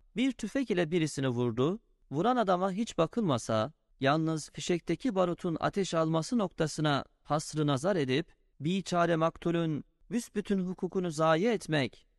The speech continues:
ne derece belahet ve divaneliktir. Aynen öyle de Kadir-i Zülcelal'in musahhar bir memuru, belki bir gemisi, bir tayyaresi olan küre-i arzın içinde bulunan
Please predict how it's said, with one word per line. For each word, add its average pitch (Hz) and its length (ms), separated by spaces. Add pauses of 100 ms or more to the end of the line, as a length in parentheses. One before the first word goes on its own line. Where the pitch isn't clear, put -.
(120)
ne 151 300
derece 185 360
belahet 170 520
ve 156 120
divaneliktir. 147 1120 (360)
Aynen 170 340
öyle 127 260
de 107 260 (280)
Kadir-i 208 400
Zülcelal'in 185 880 (300)
musahhar 185 680
bir 175 120
memuru, 131 600 (380)
belki 160 380
bir 175 100
gemisi, 160 680 (440)
bir 151 320
tayyaresi 160 720
olan 160 360
küre-i 160 320
arzın 156 420
içinde 151 640
bulunan 143 720